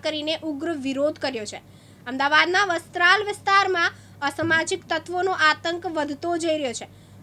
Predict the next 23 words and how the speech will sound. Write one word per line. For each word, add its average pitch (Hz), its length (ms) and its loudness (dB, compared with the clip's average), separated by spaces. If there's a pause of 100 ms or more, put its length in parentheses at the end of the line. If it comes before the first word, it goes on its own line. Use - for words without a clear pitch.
ગુરુવારે 277 420 2
રાત્રે 311 500 2
અંગત 320 400 -2
અદાવતમાં 330 720 2 (260)
અસામાજિક 359 580 0
તત્વોએ 392 520 0
લાકડી, 330 460 2
તલવાર 311 500 2
સાથે 320 420 -2 (280)
આખા 311 320 6
વિસ્તારને 427 520 4 (140)
બાનમાં 359 460 4
લીધા 370 300 0
બાદ 349 340 4
સ્થાનિકોમાં 349 800 -2
ફફડાટ 311 560 0
ફેલાયો 302 400 0
હતો. 240 140 -10 (300)
જો 294 180 2
કે, 370 140 -2
પોલીસે 359 500 0
કાયદાનો 359 640 2
દંડો 330 380 -2